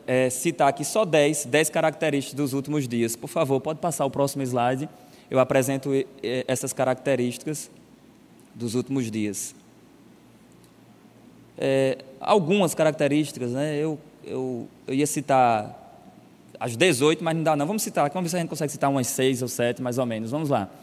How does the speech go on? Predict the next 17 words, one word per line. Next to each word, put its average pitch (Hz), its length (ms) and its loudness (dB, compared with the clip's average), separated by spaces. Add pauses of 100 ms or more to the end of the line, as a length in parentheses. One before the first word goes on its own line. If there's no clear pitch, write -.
(580)
Primeira 254 340 6
característica: 226 840 2
engano. 160 680 4 (2500)
Vocês 220 240 2
têm 330 140 0
percebido 170 680 2 (880)
que - 100 6
a 202 60 8
cada 226 320 6
dia 208 280 4
que 285 120 0
se 277 180 0
passa, 175 380 4
o 190 140 6
engano 208 500 4
tem 202 140 2
crescido? 180 600 2